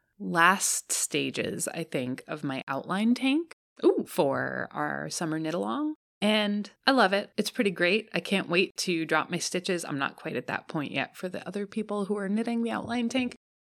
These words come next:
Speaker 1: but I'm gonna drop those stitches and feel triumphant.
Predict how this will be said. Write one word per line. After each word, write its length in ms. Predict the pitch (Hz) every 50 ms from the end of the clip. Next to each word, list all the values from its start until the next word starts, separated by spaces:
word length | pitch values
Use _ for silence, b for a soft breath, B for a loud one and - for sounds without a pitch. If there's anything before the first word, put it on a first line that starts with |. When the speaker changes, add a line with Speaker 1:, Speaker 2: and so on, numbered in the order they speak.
| _ _ -
Speaker 1:
but 240 | 165 147 - - - -
I'm 80 | 202 175
gonna 120 | 170 170
drop 280 | 170 - 180 180 180 -
those 220 | 226 214 190 185
stitches 480 | - - 226 220 226 202 185 180 170 170
and 520 | - - 165 160 160 156 156 160 160 156 -
feel 460 | - - - 180 165 160 160 160 160
triumphant. 720 | 160 - - 147 135 135 127 123 - - - 82 - -